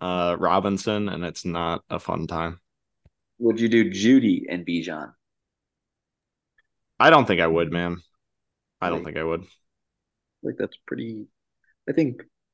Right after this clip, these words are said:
Speaker 2: Bijan's worth more than A J Brown. I think Judy's pretty close to Breece Hall.
Speaker 1: No.
Speaker 2: Breece Hall has played thirty percent of the snaps both weeks.
Speaker 1: Yeah, dude, he's coming off an A C L injury.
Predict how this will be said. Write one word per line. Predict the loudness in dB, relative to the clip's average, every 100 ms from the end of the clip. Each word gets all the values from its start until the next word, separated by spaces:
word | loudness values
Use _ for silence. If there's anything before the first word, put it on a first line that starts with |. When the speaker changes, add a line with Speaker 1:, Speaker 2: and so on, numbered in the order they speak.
| _
Speaker 2:
Bijan's | 2 4 4 2 0 4
worth | 4 4
more | 2 2
than | 4
A | 2
J | 2 2
Brown. | 2 0 0
I | -2
think | -4 -8
Judy's | -2 2 2 2 -4 -10 -14 _ _ _ _ _ _ _ _ _ _ _ _ _
pretty | -2 -2
close | 0 0 0
to | 2 4 4 2 -4 _ _ _ _ _ _
Breece | -2 -2 0
Hall. | 0 0 -4 -12 _ _ -10
Speaker 1:
No. | -6 -4 -2 -2 -2 -4 -8 _ _ _ _ _ _ _ _
Speaker 2:
Breece | -2 2
Hall | 4
has | 4
played | 4 2 4
thirty | 4 2
percent | 0 -2 -2
of |
the | -2
snaps | -2 -2 -2
both | -6 -6
weeks. | -8 -8 -12 -20 _ _ _ _ _ _
Speaker 1:
Yeah, | 0 0
dude, | 2 2
he's | 2
coming | 2 2 4
off | 2
an | 2
A | 2
C | 2 2
L | 4 4
injury. | 0 -4 -10